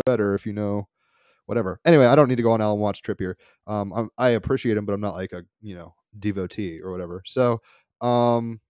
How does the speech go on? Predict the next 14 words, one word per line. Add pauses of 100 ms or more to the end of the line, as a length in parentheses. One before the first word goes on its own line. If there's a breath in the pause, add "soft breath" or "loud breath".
(200)
anyway,
what,
so
not
the
Watts
style,
what, (240)
'cause
Buddhism
is
in
itself,
like,